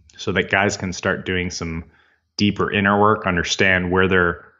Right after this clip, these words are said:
behavior patterns come from, understand what practices to take on to overcome them, um, and how to really create change in themselves over time, aside from just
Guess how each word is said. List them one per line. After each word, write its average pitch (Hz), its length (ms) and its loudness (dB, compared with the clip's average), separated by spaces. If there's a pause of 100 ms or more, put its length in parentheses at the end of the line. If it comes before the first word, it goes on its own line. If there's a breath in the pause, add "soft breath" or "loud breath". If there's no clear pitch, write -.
(420 soft breath)
behavior 98 420 0
patterns 98 480 0
come 98 220 -4
from, 98 380 -2 (360 soft breath)
understand 90 520 0
what 95 180 -2
practices 92 600 -2
to 85 100 -8
take 92 300 -2
on 92 380 0 (120)
to - 100 -8
overcome 95 520 0
them, 110 280 0 (420 loud breath)
um, 87 180 0
and 85 100 0
how 98 160 2
to 90 120 2
really 90 300 0
create 87 480 0 (440)
change 107 460 2
in 90 80 -2
themselves 82 500 -2
over 85 200 0
time, 92 380 0
aside 95 380 0
from 85 180 -6
just 82 340 -6